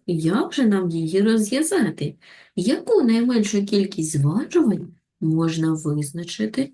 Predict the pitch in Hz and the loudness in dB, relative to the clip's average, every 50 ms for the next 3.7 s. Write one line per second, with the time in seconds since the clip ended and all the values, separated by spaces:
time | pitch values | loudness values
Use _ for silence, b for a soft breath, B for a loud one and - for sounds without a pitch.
0 | _ _ _ - 147 151 151 - - - 151 147 147 160 175 180 208 226 240 240 | _ _ _ -4 -4 -4 -2 -4 -4 -2 0 0 0 0 2 2 2 2 2 2
1 | 247 254 381 494 494 - - - - - _ _ _ _ _ _ _ _ _ _ | 0 0 -2 -4 -6 -8 -10 -12 -12 -14 _ _ _ _ _ _ _ _ _ _
2 | _ _ _ _ _ _ _ _ - 403 427 403 - - 226 214 208 208 214 214 | _ _ _ _ _ _ _ _ 2 2 4 4 2 2 2 4 4 4 4 4
3 | 220 220 220 214 208 240 269 370 370 - - 208 151 143 | 4 4 4 2 2 0 -2 -2 -2 -4 -4 -4 -4 -6